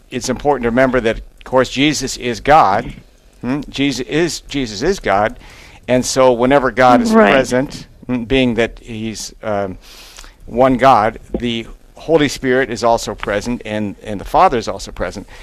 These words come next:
Speaker 1: So, uh, my personal practice is to have a, have a conversation with Jesus there, but then also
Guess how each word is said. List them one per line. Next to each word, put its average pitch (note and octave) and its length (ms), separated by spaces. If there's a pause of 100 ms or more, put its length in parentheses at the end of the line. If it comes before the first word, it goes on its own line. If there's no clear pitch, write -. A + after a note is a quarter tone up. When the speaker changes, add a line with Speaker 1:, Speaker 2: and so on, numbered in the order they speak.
(380)
Speaker 1:
So, B2 600 (140)
uh, G2+ 60 (260)
my C#3 220
personal F#3+ 400
practice A#2+ 500
is A#2 180
to A2 100
have A#2 160
a, - 400
have A#2 120
a A#2+ 40
conversation A#2 640
with E2+ 180
Jesus D3+ 460
there, A2 320
but B2 300
then C3 320
also A#2+ 580